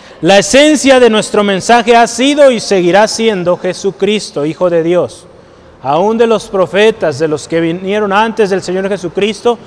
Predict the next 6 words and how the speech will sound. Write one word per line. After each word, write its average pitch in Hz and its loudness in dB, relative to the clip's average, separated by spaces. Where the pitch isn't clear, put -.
anunciaban 196 0
la 180 0
venida 175 -2
del 180 -2
Señor 160 -10
Jesucristo. 170 -10